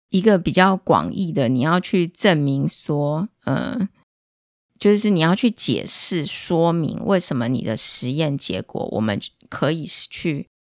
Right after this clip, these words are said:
相信它嘛，对不对？其实我，我觉得一开始V M V的观念应该是这样，那但是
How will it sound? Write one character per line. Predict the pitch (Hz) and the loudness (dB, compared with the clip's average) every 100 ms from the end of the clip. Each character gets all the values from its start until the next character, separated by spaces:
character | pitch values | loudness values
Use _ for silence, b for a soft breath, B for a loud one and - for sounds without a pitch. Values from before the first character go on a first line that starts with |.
| _ _ _ | _ _ _
相 | - - 156 170 | -2 0 2 0
信 | - 143 - | 0 -2 -2
它 | 160 117 | -2 -2
嘛， | 127 - - | -2 -6 -8
对 | 131 | -8
不 | |
对？ | - 92 - | -6 -6 -6
其 | - | -8
实 | 190 208 _ | -8 -10 _
我， | - 160 | -2 0
我 | 180 | 0
觉 | 175 | 2
得 | 214 | 2
一 | |
开 | 240 240 196 | 2 0 2
始 | 208 - 135 | 2 0 -2
V | 160 175 | 2 2
M | 147 | 2
V | 143 151 | 0 0
的 | 139 | 0
观 | 139 127 139 | 0 0 2
念 | 147 139 | 2 0
应 | 139 | 0
该 | 123 127 | 0 -2
是 | - 135 | -4 -6
这 | - | -2
样， | 127 | -2
那 | 160 160 | 0 0
但 | 175 170 | 2 0
是 | 165 | 0